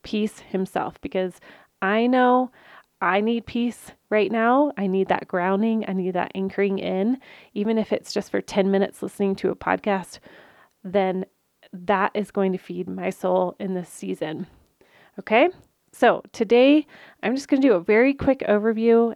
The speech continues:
and then I'm gonna, um, pause for today, and I'll come back on and record a little bit of an encounter for this week's, uh, readings,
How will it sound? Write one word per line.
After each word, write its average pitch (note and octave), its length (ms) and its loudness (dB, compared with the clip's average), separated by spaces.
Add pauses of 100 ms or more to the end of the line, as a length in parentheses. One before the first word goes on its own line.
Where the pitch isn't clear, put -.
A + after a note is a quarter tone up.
and F#3+ 160 -4
then F#3+ 140 0
I'm F#3+ 100 -2
gonna, F3+ 380 -4 (400)
um, F3 420 -8 (500)
pause G#3+ 600 2 (260)
for F#3+ 220 -6
today, G3+ 500 0 (360)
and G3 120 -2
I'll F#3+ 100 0
come G#3 260 0
back G#3+ 320 2
on G#3 360 2
and F#3+ 320 -2
record F3+ 540 -4 (420)
a F#3+ 60 -2
little F#3+ 200 0
bit F#3+ 140 2
of F3+ 80 -2
an F#3+ 100 0
encounter F#3 600 -4
for F#3+ 180 -4
this F#3 340 -6
week's, - 460 -14 (500)
uh, G3 200 0
readings, F#3+ 600 -6